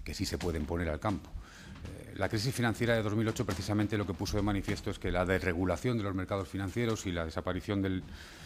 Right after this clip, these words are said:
del Estado de esa regulación, eh, produjo una burbuja de consecuencias nefastas en todo Occidente, millones de personas que perdieron su trabajo y, por lo tanto, es verdad que hace falta una regulación, eh, desde luego,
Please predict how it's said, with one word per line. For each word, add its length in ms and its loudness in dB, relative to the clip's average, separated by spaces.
del 200 2
Estado 400 2
de 80 0
esa 140 0
regulación, 840 0
eh, 280 -12
produjo 340 -2
una 140 2
burbuja 640 0
de 260 -8
consecuencias 600 -4
nefastas 480 0
en 80 -4
todo 140 -4
Occidente, 500 -2
millones 340 2
de 60 0
personas 340 -2
que 80 -4
perdieron 280 -4
su 120 -8
trabajo 340 0
y, 40 -4
por 120 -4
lo 60 -2
tanto, 340 -2
es 160 0
verdad 280 6
que 100 -2
hace 140 -4
falta 260 2
una 160 4
regulación, 680 0
eh, 600 -10
desde 280 -2
luego, 320 4